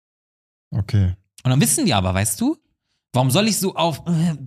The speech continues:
Speaker 2: mal gucken?
Speaker 1: Nee,
Speaker 2: Ich
Speaker 1: das
Speaker 2: weiß
Speaker 1: ist immer schlecht. Deswegen also teilweise auch wirklich konfrontat-, vor den Kopf stoßen. Können wir nicht, lass mich dir ganz kurz sagen,
Speaker 2: Ganz
Speaker 1: was ich
Speaker 2: schlimm.
Speaker 1: mir vorstelle.
Speaker 2: Ganz schlimm.
Speaker 1: So.
Speaker 2: Und jetzt ist halt der Fakt, wie mein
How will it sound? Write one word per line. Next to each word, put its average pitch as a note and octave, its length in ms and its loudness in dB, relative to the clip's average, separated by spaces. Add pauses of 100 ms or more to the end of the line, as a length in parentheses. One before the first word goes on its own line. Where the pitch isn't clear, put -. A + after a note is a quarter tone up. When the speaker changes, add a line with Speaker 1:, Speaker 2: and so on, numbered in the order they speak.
Speaker 2:
mal C#3 200 0
gucken? G#2+ 500 -4
Speaker 1:
Nee, A#2 80 4
Speaker 2:
Ich - 40 6
Speaker 1:
das A#2+ 80 6
Speaker 2:
weiß F#3+ 140 2
Speaker 1:
ist - 60 -2
immer G3 200 6
schlecht. - 460 0
Deswegen B2+ 340 4
also B2 200 4
teilweise D3 360 2
auch A#2 140 -2
wirklich - 300 -4 (180)
konfrontat-, D3+ 640 0
vor F#3 160 0
den D#3 100 2
Kopf D3 180 0
stoßen. G#2 400 0 (440)
Können F#3+ 160 4
wir F#3+ 80 4
nicht, F3+ 320 0 (1080)
lass D#3 220 0
mich D#3+ 120 2
dir C#3+ 100 4
ganz D3+ 200 2
kurz B2 160 2
sagen, C#3 160 4
Speaker 2:
Ganz C#3+ 120 6
Speaker 1:
was C3 80 4
ich D#3 80 2
Speaker 2:
schlimm. G#2+ 100 2
Speaker 1:
mir C#3+ 80 4
vorstelle. D3 360 2
Speaker 2:
Ganz C#3+ 240 4
schlimm. G2 360 -4
Speaker 1:
So. G2 300 -2 (360)
Speaker 2:
Und A#2+ 120 0
jetzt C3+ 160 0
ist C#3+ 120 0
halt C#3+ 180 2
der B2+ 100 2
Fakt, C#3 420 -2 (920)
wie A#2+ 140 0
mein A#2+ 480 2